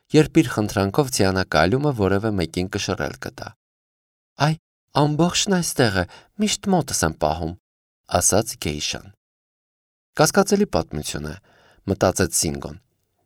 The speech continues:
Հիշողության մեջ մնաց, որովհետև խոսքը վերաբերում էր հենց այդ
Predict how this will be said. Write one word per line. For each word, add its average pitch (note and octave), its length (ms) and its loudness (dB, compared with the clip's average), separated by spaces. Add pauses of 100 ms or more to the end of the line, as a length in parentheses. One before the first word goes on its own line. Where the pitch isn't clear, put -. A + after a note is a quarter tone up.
(300)
Հիշողության C3+ 600 0
մեջ E2+ 320 -4
մնաց, D2 260 -8 (460)
որովհետև G2+ 480 6
խոսքը C3 400 0
վերաբերում F#2+ 560 2
էր A2 140 -2
հենց G#2 180 -2 (160)
այդ F2+ 220 2